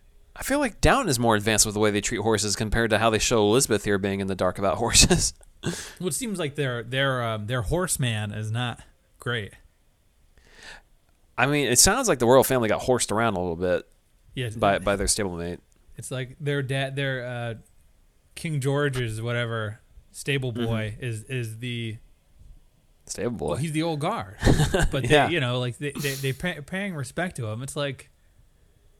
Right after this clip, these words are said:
Speaker 2: the farm on Downton, you know, like, you just gotta get rid
Speaker 1: Mm-hmm.
Speaker 2: of him. Get a cut, cut bait.
Speaker 1: Yeah.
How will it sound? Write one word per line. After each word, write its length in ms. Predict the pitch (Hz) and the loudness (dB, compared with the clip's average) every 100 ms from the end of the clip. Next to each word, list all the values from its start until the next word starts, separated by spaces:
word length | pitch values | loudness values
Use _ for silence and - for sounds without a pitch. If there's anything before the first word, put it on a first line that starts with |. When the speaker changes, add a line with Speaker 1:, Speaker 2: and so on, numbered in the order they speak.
| _ | _
Speaker 2:
the 80 | 127 | -10
farm 360 | - 175 233 127 | -6 -4 -4 -4
on 160 | 113 | -4
Downton, 380 | 123 160 110 95 | -4 -6 -8 -10
you 80 | 101 | -8
know, 100 | 120 | -6
like, 160 | 147 143 | -6 -6
you 60 | |
just 160 | 147 208 | -8 -6
gotta 180 | 214 170 | -8 -6
get 180 | 196 190 | -8 -4
rid 140 | 233 | -4
Speaker 1:
Mm-hmm. 80 | 113 | -4
Speaker 2:
of 40 | 101 | -8
him. 80 | - | -10
Get 160 | 147 160 | -8 -6
a 200 | 180 156 - | -6 -10 -14
cut, 320 | - 185 180 - | -6 -6 -6 -8
cut 200 | 214 147 | -6 -4
bait. 340 | 185 139 - - _ _ _ _ - | -4 -6 -10 -20 _ _ _ _ -2
Speaker 1:
Yeah. 320 | 139 123 | 0 0